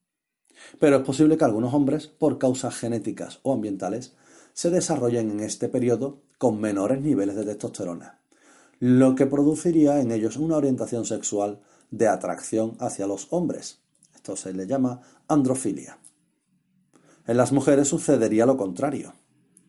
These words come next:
O sea, una mayor exposición a la testosterona dirigiría la orientación sexual hacia otras mujeres,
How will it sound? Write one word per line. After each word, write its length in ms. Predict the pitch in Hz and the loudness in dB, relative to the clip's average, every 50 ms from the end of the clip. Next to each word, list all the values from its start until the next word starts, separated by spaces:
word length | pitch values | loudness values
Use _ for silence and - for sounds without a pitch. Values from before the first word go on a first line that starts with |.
| _ _ _ _ _ _ _ _ - _ _ _ _ _ _ _ _ - - _ _ | _ _ _ _ _ _ _ _ -20 _ _ _ _ _ _ _ _ -20 -20 _ _
O 80 | - - | -6 -4
sea, 280 | - 120 101 87 - - | -2 0 0 -2 -4 -4
una 180 | 123 120 113 110 | -4 -2 -2 -2
mayor 240 | 107 107 101 110 117 | -2 0 0 0 0
exposición 540 | 117 113 - 147 139 151 143 - 156 151 | -2 -2 -6 -6 -4 -4 -2 0 0 2
a 40 | 151 | 2
la 100 | 151 143 | 2 2
testosterona 560 | 131 147 139 - 120 - 143 127 127 123 131 | 0 -2 -4 -6 -6 -4 -2 -2 0 0 0
dirigiría 720 | 127 127 120 120 120 - 131 127 117 120 123 131 160 180 185 - - _ _ - | 0 0 0 0 -2 0 2 2 4 4 4 4 2 0 -4 -10 -16 _ _ 0
la 120 | 127 127 | 2 2
orientación 480 | 123 120 117 110 110 - - 110 104 - | 2 2 0 -2 -4 -6 -8 -8 -8 -6
sexual 540 | - 110 - - - 113 110 107 110 110 - | -6 -6 -6 -4 -2 -2 -2 -2 -2 -6 -8
hacia 420 | 101 95 - - 101 98 98 - _ | -8 -8 -6 -6 -6 -6 -8 -8 _
otras 340 | - 127 127 175 139 110 107 | -6 -6 -4 -4 -8 -6 -6
mujeres, 520 | 113 101 - 131 113 85 - - - _ | -8 -6 -4 -2 -4 -4 -6 -10 -16 _